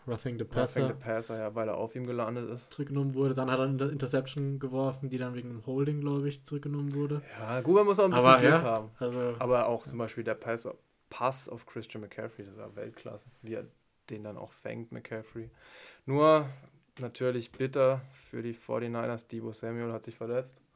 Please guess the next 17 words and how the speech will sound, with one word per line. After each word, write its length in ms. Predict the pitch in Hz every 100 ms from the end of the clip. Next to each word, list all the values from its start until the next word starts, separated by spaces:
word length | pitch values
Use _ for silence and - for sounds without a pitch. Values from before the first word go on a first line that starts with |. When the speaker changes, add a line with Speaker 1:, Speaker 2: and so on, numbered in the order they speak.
| _ -
Speaker 1:
Ja, 140 | 113
das 100 | 107
ist 80 | -
sehr 140 | 113 104
bitter. 200 | 104 120
Speaker 2:
High 240 | 120 -
Ankle 300 | 120 123 135
Sprain, 580 | 131 - 127 127 139 135 - - _ 110
das 200 | 104 -
ist 520 | - - - - - -
eine 120 | -
Knöchelverletzung. 920 | - 113 120 - 120 113 - 120 120 _ _
Ich 200 | 107 -
glaub, 260 | - 107 107 _ _ _
Bänderriss 560 | 110 120 156 147 139
im 120 | 117 113
Knöchel. 500 | 117 135 143 170